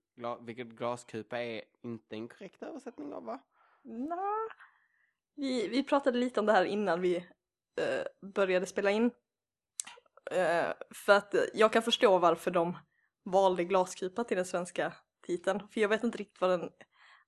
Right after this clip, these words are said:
Speaker 2: vad själva översättningen på just Diving Bell skulle vara på svenska.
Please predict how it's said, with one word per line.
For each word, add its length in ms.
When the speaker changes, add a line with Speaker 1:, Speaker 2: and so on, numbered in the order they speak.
Speaker 2:
vad 320
själva 460
översättningen 480
på 180
just 240
Diving 560
Bell 360
skulle 260
vara 160
på 160
svenska. 420